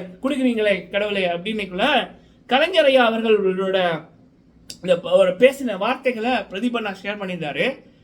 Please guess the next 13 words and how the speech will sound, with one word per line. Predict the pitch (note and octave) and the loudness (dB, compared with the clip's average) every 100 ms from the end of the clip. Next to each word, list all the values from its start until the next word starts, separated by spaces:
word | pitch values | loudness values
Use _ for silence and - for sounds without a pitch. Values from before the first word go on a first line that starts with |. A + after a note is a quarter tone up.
| _ _ _ _ _ _ _ | _ _ _ _ _ _ _
"திறமை | F3 A#3 D4 D#4 | -2 0 0 2
அற்றவன் | C#4+ B3 B3+ C4 B3 | 2 2 0 0 0
ஜொலிக்கிறான் | G3+ G#3+ A#3+ A#3+ A#3+ A3 - - _ _ - | -2 -2 0 0 0 -2 -6 -18 _ _ -2
அப்படின்னா | G3 A3 B3 | -2 2 2
நீ | B3 G3+ | 2 0
ஒன்றை | G#3 B3+ | 0 2
மட்டும் | B3 A#3+ A#3+ | 2 2 0
ஜெ-, | G#3+ G#3 F3+ F#3 | 2 2 0 -4
அஹ், | D#3+ - D3+ D#3 C#3+ - | -10 -6 -6 -6 -8 -6
நினைவுல | F#3+ C4 B3+ | 0 4 6
வச்சுக்கோ, | A#3+ G#3+ A#3+ A#3+ A3+ E3 - _ _ _ _ _ _ | 6 2 -2 -2 0 -2 -6 _ _ _ _ _ _
அடிக்கிற | - F#3+ B3 D4 C#4 B3+ | -2 0 2 0 2 2
காத்துல | - B3 C4+ C#4 C4+ A3+ G3+ | 2 0 0 0 0 0 0